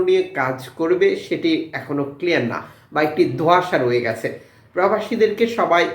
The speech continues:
ব্যবহার করে, কিন্তু প্রবাসীদের যে চাওয়া, প্রবাসীদেরকে যেটি দেওয়া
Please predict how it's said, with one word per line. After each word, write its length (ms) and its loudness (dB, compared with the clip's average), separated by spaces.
ব্যবহার 400 2
করে, 140 -4
কিন্তু 220 -6
প্রবাসীদের 680 2
যে 140 4
চাওয়া, 300 4
প্রবাসীদেরকে 760 -2
যেটি 260 -2
দেওয়া 260 4